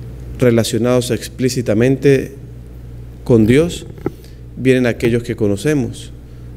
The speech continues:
Honrarás a tu padre y a tu madre, no comete-, no matarás, no cometerás adulterio,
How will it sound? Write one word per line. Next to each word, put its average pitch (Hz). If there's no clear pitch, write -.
Honrarás 110
a 110
tu 107
padre 107
y -
a 101
tu 104
madre, 113
no 107
comete-, 101
no 110
matarás, 110
no 107
cometerás 101
adulterio, 127